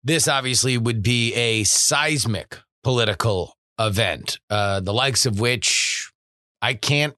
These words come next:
remember a ton of, uh, uh, uh, equals to, to have a Supreme Court decision that has been the bedrock of politics reversed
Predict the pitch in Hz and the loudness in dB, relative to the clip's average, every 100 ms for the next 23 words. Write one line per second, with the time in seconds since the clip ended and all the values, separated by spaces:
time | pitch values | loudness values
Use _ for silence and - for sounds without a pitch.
0 | - 127 131 156 160 156 156 - 139 127 | -4 -2 0 0 0 0 -2 -2 -4 -4
1 | _ - 151 160 160 165 160 - _ _ | _ -4 -2 0 0 0 -2 -4 _ _
2 | _ _ _ _ 139 147 143 131 143 143 | _ _ _ _ -2 0 -2 -2 0 0
3 | 143 147 147 139 143 151 185 147 113 85 | 0 0 0 0 -2 0 0 0 0 0
4 | - 95 71 104 95 107 123 123 117 107 | -2 -2 -2 -2 -2 0 0 0 -2 -4
5 | 120 113 113 120 127 117 - 120 113 113 | -2 -2 0 -2 -2 -2 -2 -2 -2 -6
6 | - _ - 113 104 139 113 110 110 104 | -18 _ -6 -2 2 2 2 2 2 2
7 | 104 90 110 104 87 113 117 117 110 104 | 0 0 -2 -2 0 -2 0 0 0 -2
8 | - - 113 104 - 107 107 95 110 98 | -8 -6 -4 -4 -2 0 0 0 0 0
9 | - - _ - - _ _ 110 131 110 | -2 -4 _ -20 -20 _ _ -2 -2 -2
10 | 95 151 196 104 - - - | -2 -2 0 -2 -6 -6 -12